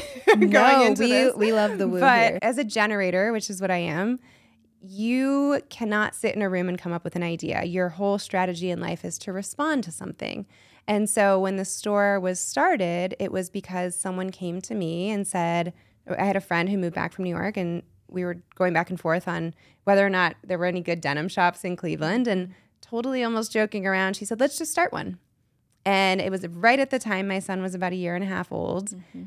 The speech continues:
Speaker 1: and I was just starting to figure out what was gonna come next 'cause I had stayed home with him for a little bit. And I said, "Sure, why not?" And she said, "I'm joking." And I said,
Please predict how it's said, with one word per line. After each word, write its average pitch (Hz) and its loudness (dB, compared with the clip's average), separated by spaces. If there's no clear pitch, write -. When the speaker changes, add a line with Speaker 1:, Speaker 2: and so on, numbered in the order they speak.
Speaker 1:
and 196 -2
I 185 0
was 185 -8
just 185 -6
starting 196 0
to 180 -6
figure 180 -2
out 180 0
what - -6
was 175 -6
gonna 185 -4
come 196 -4
next 175 -4
'cause - -10
I 180 0
had 180 -2
stayed 180 -6
home 170 -4
with 175 -4
him 180 -4
for 180 -8
a 175 -4
little 170 -4
bit. 180 -2
And 196 2
I 202 0
said, 214 -6
"Sure, 359 2
why 226 -2
not?" 254 0
And - -8
she - -8
said, 226 -6
"I'm 285 -2
joking." 202 0
And 220 -2
I 202 0
said, 208 -6